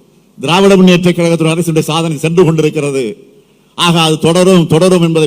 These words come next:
மீண்டும் மீண்டும் எடுத்துச் சொல்லி, திராவிட முன்னேற்ற கழகத்தை பொறுத்த வரையில என்றைக்கு மக்களோடு இருந்து பணியாற்றக்கூடிய ஒன்றுதான் என்பதை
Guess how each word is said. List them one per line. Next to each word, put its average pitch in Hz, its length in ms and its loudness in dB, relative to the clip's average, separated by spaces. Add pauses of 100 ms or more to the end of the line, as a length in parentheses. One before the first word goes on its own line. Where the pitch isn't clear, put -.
மீண்டும் 175 300 -2
மீண்டும் 170 220 -2
எடுத்துச் 165 320 -2
சொல்லி, 143 240 -4 (920)
திராவிட 175 300 2
முன்னேற்ற 175 320 2
கழகத்தை 165 420 0
பொறுத்த 156 280 0
வரையில 160 300 -2 (880)
என்றைக்கு 180 340 2 (100)
மக்களோடு 175 380 2
இருந்து 165 240 0
பணியாற்றக்கூடிய 156 720 -2
ஒன்றுதான் 151 380 0
என்பதை 147 300 0